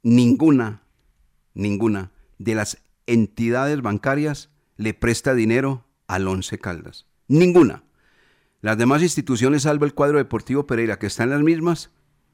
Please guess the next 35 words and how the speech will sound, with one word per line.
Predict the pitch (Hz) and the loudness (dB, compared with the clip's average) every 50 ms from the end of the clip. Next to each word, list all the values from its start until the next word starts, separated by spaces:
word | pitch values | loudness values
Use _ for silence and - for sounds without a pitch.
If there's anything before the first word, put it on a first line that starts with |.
| _ _ | _ _
y | - 117 | -6 -6
por | - - 113 110 | -2 -2 0 0
las | 104 101 - | -2 -4 -4
que | - 110 | -8 -4
pasó | - 110 107 98 120 | -4 -4 -2 -2 -4
el | 123 120 | -4 -4
cuadro | - 147 135 135 139 131 | -4 -2 -2 -2 -2 -2
Cúcuta | - 135 - 139 - 127 | -4 -6 -6 -6 -6 -6
Deportivo, | 110 107 - - 101 95 - 151 156 160 151 143 - _ _ _ _ _ _ _ | -6 -6 -6 -8 -10 -6 -4 -2 -2 -2 -2 -4 -8 _ _ _ _ _ _ _
ninguna | 113 120 120 127 123 131 135 135 135 139 143 147 143 143 | 2 4 6 6 6 6 6 4 4 4 4 2 2 0
entidad | 139 131 - 117 104 107 120 131 135 - - - | -2 -2 0 -2 0 2 0 0 -2 -4 -8 -8
le | 110 104 | -8 -8
presta | - - 110 113 113 - - 131 120 117 - _ _ _ _ _ _ _ _ _ | -6 -4 -4 -4 -4 -6 -6 -8 -8 -8 -10 _ _ _ _ _ _ _ _ _
a | - 92 95 | -6 -6 -4
estos | 101 - - 131 117 | -4 -2 -4 -2 -2
equipos | 113 - 110 95 104 120 | -2 -4 -6 -6 -6 -6
que | - - | -6 -6
están | 98 - 110 110 | -6 -4 -2 0
en | 117 113 | 0 0
reestructuración | - - 98 98 - - 101 - - 95 92 92 92 95 95 95 | 0 -2 -6 -6 -4 -6 -8 -6 -6 -8 -8 -6 -4 -6 -6 -6
económica. | 95 - 104 101 104 107 101 92 80 - - - _ _ _ _ _ _ _ _ _ _ _ _ _ _ _ _ _ _ _ _ | -6 -6 -6 -4 -2 -2 -4 -4 -6 -12 -20 -20 _ _ _ _ _ _ _ _ _ _ _ _ _ _ _ _ _ _ _ _
Primero, | - 123 123 143 185 208 208 208 - - _ _ _ _ _ _ _ _ _ _ _ _ _ - | -2 0 2 2 2 2 0 -2 -4 -6 _ _ _ _ _ _ _ _ _ _ _ _ _ -2
no | 107 120 131 | 2 2 4
lo | 147 156 156 | 4 4 2
deben | 151 151 147 147 143 | 2 0 0 0 0
de | 123 117 | 0 -2
hacer, | 110 98 117 113 110 | -2 -2 -2 -4 -2
y | 107 | -2
segundo, | 92 110 107 113 123 123 139 | -4 -2 0 0 2 2 2
la | 143 131 | 0 0
ley | 113 110 113 123 | 0 0 0 2
no | 131 135 | 2 2
se | 139 | 0
los | 127 110 - | -2 -4 -6
permite. | - 110 98 120 165 160 - - 82 - | -8 -6 -2 -2 -2 -2 -4 -10 -20 -20